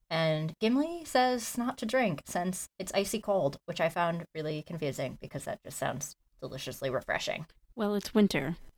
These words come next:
Speaker 1: Yeah, but
Speaker 2: So
Speaker 1: it's
Speaker 2: if
Speaker 1: water.
Speaker 2: you're, if you're cold, you probably don't want,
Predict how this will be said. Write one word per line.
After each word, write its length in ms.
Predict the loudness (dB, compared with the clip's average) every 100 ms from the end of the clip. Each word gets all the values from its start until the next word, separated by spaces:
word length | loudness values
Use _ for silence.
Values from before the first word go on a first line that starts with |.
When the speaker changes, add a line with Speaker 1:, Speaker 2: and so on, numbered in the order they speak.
| _ _ _
Speaker 1:
Yeah, 280 | -6 -4 -6 -6
but 200 | -8 -8 _ _ _ _ _ _ _ _ _ _
Speaker 2:
So 220 | 2 4
Speaker 1:
it's 120 | 6
Speaker 2:
if 40 | 8
Speaker 1:
water. 100 | 8
Speaker 2:
you're, 340 | 8 6 0 _
if 160 | 0 2
you're 80 | 2
cold, 560 | 6 8 8 6 2 -2
you 100 | 0
probably 280 | 4 6 6
don't 200 | 4 4
want, 220 | 4